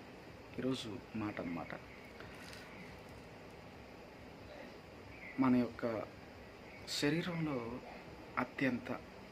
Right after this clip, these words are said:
ప్రాముఖ్యం సంతరించుకున్నవి కొన్ని ఉన్నాయి.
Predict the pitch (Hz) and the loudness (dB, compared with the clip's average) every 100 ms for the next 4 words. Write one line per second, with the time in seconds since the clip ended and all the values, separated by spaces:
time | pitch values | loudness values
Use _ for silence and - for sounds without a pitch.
0 | - - - 123 143 151 - 147 135 123 | -10 -6 2 6 8 8 8 6 6 4
1 | - 120 - - 110 107 113 110 110 - | 4 0 -2 0 0 0 -2 -2 -4 -6
2 | - - - - - - - - - - | -10 -12 -12 -12 -12 -12 -12 -12 -2 8
3 | 127 120 123 | 8 10 8